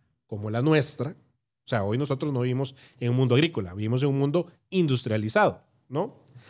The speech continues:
Con el actual nivel de vida, estamos hablando de mil novecientos noventa y cinco, ¿ok? Como por ejemplo la de América del Norte, sería no más de mil millones de personas.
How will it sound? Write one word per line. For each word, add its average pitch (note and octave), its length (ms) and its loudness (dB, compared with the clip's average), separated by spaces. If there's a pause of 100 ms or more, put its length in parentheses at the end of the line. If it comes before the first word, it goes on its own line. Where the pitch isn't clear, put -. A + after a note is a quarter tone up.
(320)
Con F3+ 240 6
el F3 120 8
actual G#3 600 4
nivel E3+ 280 6
de G#3+ 120 6
vida, F3 360 4
estamos A#2+ 260 0
hablando E3+ 240 4
de D#3+ 40 2
mil D#3+ 80 4
novecientos E3 320 2
noventa B2 220 0
y F#2+ 40 -6
cinco, - 360 -4 (600)
¿ok? G3+ 260 -2 (640)
Como D#3 260 4
por D3+ 160 6
ejemplo E3+ 460 4
la B2+ 160 6
de B2+ 60 4
América F#3+ 360 4
del F#3+ 140 6
Norte, C#3+ 460 2 (460)
sería F#3 680 4
no E3+ 360 4
más G3 420 2
de C3 140 4
mil G3 480 2
millones C3 360 2
de B2 60 -2
personas. - 640 -12